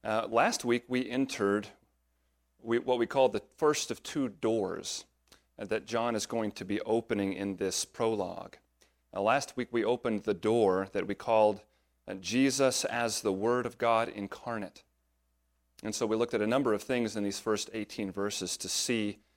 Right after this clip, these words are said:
uh, what the picture is that he is presenting to us of our Lord, uh, as the Word of God incarnate.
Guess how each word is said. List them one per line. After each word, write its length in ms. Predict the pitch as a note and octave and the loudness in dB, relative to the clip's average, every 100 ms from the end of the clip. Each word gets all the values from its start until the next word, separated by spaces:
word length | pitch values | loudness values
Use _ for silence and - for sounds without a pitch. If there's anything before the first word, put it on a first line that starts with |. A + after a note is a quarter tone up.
| _ _ - | _ _ -8
uh, 160 | G#2 | -4
what 540 | G2 A2 A2 A2+ C3+ - | -4 -6 -2 -2 0 -2
the 80 | - | -4
picture 400 | - D3+ - C#3 | -4 -4 -2 2
is 320 | B2+ D3 - | 4 4 4
that 140 | G#2 | 0
he 180 | A#2+ A2+ | 0 0
is 140 | G#2 | 0
presenting 420 | - F#2+ A#2 A#2+ G#2 | -2 -2 0 0 -2
to 240 | G2+ F#2 | -4 -2
us 180 | F#2+ - _ _ - | -2 -6 _ _ 0
of 200 | A#2+ A2+ | 4 6
our 140 | G2+ | 4
Lord, 480 | G2 A2+ G2+ F#2 F2+ _ _ _ _ - | 4 2 0 -2 -8 _ _ _ _ -12
uh, 80 | - | -4
as 400 | A2+ A2+ A2+ G#2+ - | 0 2 0 -4 -2
the 100 | B2+ | 2
Word 240 | A2 G2+ | 6 4
of 80 | G2 | 4
God 260 | G2 F#2+ F#2 | 2 2 2
incarnate. 500 | F#2 - A2+ G2+ | -2 -4 -2 -2